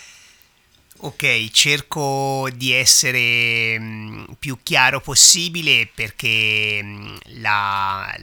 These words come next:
la cornice degli accertamenti è ab-, in sé abbastanza complessa.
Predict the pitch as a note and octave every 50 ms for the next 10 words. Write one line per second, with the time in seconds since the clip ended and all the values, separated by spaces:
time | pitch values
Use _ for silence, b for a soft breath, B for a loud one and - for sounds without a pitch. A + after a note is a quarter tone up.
0 | - - - B2 A#2+ A#2 - - C3 B2 A2+ A2+ B2+ C3+ C#3 C#3 B2+ - - E3
1 | C3+ B2 A#2+ A#2 A#2+ A#2+ A#2+ A#2 - - - C#3 - - - C3+ C3 C#3 C#3+ D3
2 | C#3+ - - D3+ C3+ B2 A#2+ B2 - - C3 B2 B2+ B2+ B2 B2+ A#2+ A2+ - -
3 | - C#3+ C3 - - D3+ D3 D3 C#3 B2+ B2+ B2 - - - C3 A#2+ A#2 G#2+ -
4 | C#3 B2+ - C3 A#2+ A2+ G#2+ - A#2+ A2 G#2+ G2+ - - - - B2+ G#2 G2